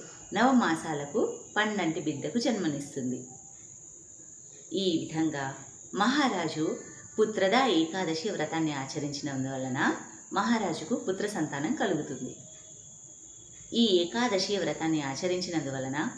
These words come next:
సమస్త పాపాలు నశిస్తాయి మరియు వాజపేయ యజ్ఞం చేస్తే వచ్చే అంత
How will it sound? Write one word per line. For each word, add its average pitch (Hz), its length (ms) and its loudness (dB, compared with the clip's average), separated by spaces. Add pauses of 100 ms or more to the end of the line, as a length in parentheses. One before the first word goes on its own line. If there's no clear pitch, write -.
(320)
సమస్త 262 400 6
పాపాలు 147 400 0
నశిస్తాయి 175 680 0 (220)
మరియు 165 460 4 (520)
వాజపేయ 208 800 6
యజ్ఞం 196 260 2
చేస్తే 190 460 2
వచ్చే 170 360 2
అంత 143 200 0